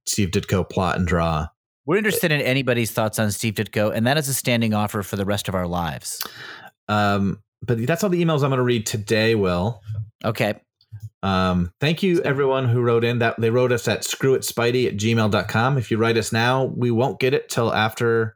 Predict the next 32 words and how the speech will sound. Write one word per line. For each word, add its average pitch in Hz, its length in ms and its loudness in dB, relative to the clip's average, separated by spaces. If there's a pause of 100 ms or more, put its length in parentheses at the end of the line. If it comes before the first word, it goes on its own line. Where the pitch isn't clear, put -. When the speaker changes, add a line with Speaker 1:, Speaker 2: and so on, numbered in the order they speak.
(100)
Speaker 1:
the 107 60 -8
podcast 113 520 0
is 104 80 0
done 104 200 2
<laughs> 95 60 0
recording. 131 520 0 (640)
But 107 120 0
I 104 100 2
will 101 400 2
forward 113 280 2
it 107 100 -2
to 110 80 -2
Will, 117 260 2
and 110 80 2
we 101 120 2
will 92 180 2
try 104 200 0
to 95 60 2
respond 98 520 0
to 107 120 -2
Speaker 2:
We 98 140 2
will, 131 360 -4
we 120 140 0
will 127 80 2 (120)
Speaker 1:
emails. 170 100 0
Speaker 2:
try 127 120 -2
to 120 100 -12
read 120 180 0
it 117 100 4
and 110 140 0
respond, 92 440 -6
yes. 87 220 -8